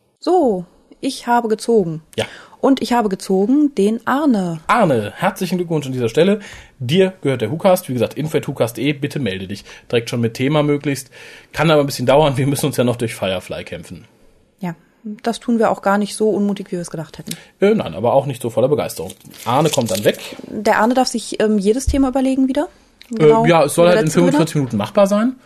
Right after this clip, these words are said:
Speaker 2: Also er darf jetzt nicht sagen, „Erklärt mir die Relativitätstheorie.“ Doch, in fünfundvierzig Minuten ging das vielleicht sogar irgendwie, zumindest für Laien.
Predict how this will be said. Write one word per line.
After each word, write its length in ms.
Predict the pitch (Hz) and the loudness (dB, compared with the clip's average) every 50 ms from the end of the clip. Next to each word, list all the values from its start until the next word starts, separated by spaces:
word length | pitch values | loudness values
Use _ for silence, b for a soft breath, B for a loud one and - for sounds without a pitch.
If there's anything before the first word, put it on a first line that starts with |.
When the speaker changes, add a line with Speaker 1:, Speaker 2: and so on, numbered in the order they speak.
| B B B B B B B B - - | B B B B B B B B -6 -4
Speaker 2:
Also 180 | 135 131 135 | -2 0 2
er 140 | 131 135 135 131 | 2 0 2 2
darf 160 | 135 131 139 | 2 2 2
jetzt 160 | 139 - - | 0 -2 -4
nicht 120 | 151 151 - | -4 0 2
sagen, 260 | - 131 131 127 123 | 4 4 4 4 2
„Erklärt 320 | 117 113 113 - 127 123 120 | 0 -2 -2 0 -2 -2 0
mir 60 | 123 | 0
die 60 | 117 110 | 0 2
Relativitätstheorie.“ 920 | 113 117 110 117 113 101 139 165 160 - - 175 160 151 170 175 170 165 - - _ _ | 2 2 0 0 -4 -2 -2 -4 -2 0 0 0 2 2 0 -2 -2 -4 -6 -12 _ _
Doch, 120 | - 120 117 | 0 0 0
in 40 | 117 | 0
fünfundvierzig 380 | 113 107 - 135 127 123 120 123 | -6 -8 -8 -6 -6 -6 -6 -6
Minuten 140 | 123 120 110 | -6 -6 -4
ging 120 | 113 120 | -2 -2
das 100 | 117 110 | -2 -2
vielleicht 220 | - 98 95 95 - | -4 -6 -8 -8 -6
sogar 160 | 101 101 95 | -6 -6 -6
irgendwie, 280 | - 104 104 101 110 107 | -6 -8 -8 -8 -8 -8
zumindest 260 | - 107 104 101 98 - | -6 -6 -6 -6 -6 -6
für 80 | 113 | -6
Laien. 380 | 101 98 95 107 120 127 151 151 | -4 -2 0 0 0 -2 -2 -6